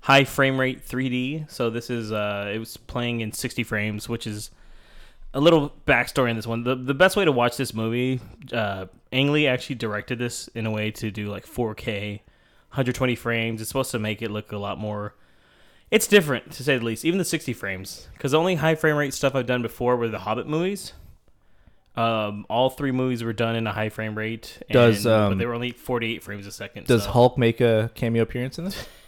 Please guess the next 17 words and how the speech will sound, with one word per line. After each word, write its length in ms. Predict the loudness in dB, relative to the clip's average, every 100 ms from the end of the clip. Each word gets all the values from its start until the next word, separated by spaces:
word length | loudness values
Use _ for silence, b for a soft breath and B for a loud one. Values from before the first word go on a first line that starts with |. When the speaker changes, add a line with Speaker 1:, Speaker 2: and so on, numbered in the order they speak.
| -10
Speaker 1:
No, 220 | -6 -6 -6 -14 -8
no, 60 |
it 100 | -6
does 140 | -4 -2
Speaker 2:
Okay, 120 | -2
Speaker 1:
not. 120 | -4 -2
Speaker 2:
all 120 | 2
right, 200 | 2 0 -8 -12
just 160 | -16 -6
making 180 | 2 2
sure. 140 | 4
Speaker 1:
Um, 320 | 2 0 -4 -10 -18 -20 _ _ -20 -20 _ _
this 220 | 0 2 6
movie's 260 | 4 6
not 200 | 6 6
that 180 | 6 4
good. 280 | 2 0